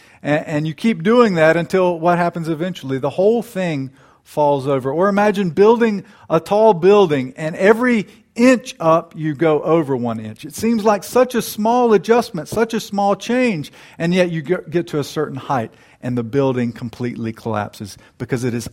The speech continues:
offset from the foundation. This is why we must be careful to be explicit about the gospel and to build our church on this one foundation of the gospel. Otherwise,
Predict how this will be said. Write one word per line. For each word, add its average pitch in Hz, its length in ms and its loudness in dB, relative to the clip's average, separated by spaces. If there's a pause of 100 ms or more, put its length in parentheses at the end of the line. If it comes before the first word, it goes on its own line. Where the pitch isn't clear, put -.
offset 139 720 -4
from 113 220 -8
the 113 100 -6
foundation. 107 760 -8 (1300)
This 214 200 0
is 233 140 -6
why 175 160 2
we 175 100 0
must 170 240 -4
be 185 80 -6
careful 170 720 -6 (300)
to 180 80 -2
be 180 120 4
explicit 226 720 0
about 202 280 0
the 170 80 -4
gospel 147 680 -2 (480)
and 170 140 -4
to 196 100 0
build 220 520 4
our 190 260 0
church 196 720 -4 (240)
on 196 460 4
this 196 220 2
one 214 320 0
foundation 196 800 0
of 165 260 -2
the 175 80 -4
gospel. 190 640 -2 (760)
Otherwise, 170 800 2